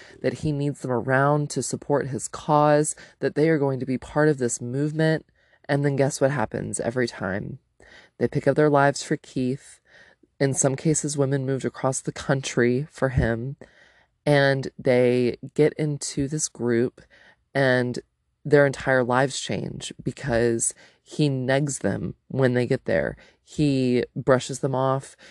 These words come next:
He tries to make them feel like, you know, out of all the people here, you're the least significant.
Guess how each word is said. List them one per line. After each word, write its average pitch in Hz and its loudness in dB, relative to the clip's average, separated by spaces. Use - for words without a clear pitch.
He 120 0
tries 127 2
to - -6
make 123 -6
them 120 -8
feel 127 0
like, 117 -2
you 127 -4
know, 107 2
out 92 4
of 110 -2
all 131 2
the 135 0
people 131 -4
here, 127 -2
you're 120 -4
the 110 -8
least 110 -6
significant. 139 -2